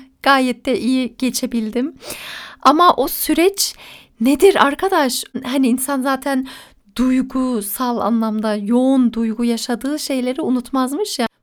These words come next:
Bu da benim için böyle bir unutulmaz bir sahne her zaman. Bu aralarda görüyorum tabii ki, Y K S sınavları başlıyor.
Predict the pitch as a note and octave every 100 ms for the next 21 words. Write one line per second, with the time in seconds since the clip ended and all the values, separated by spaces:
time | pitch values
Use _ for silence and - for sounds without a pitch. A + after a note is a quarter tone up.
0 | - F#4 F#4+ G4 D4+ D4+ D#4 - C#4+ C4
1 | C4 C4+ C4+ - C#4 C#4 E4+ D4 C#4+ C4+
2 | C4+ C4 C4 B3 A#3+ A3+ A3 A3 A#3 D#4
3 | G#4+ - - - - - F#4+ D4+ B3+ A3+
4 | A3+ C#4+ B3 B3 B3+ A#3+ G3+ A3+ G#3+ G#3
5 | - B3 A3 - A3 A3 A3 G#3+ A3 G3+
6 | G#3 G#3 G#3 G#3 - A3+ G#3+ G#3+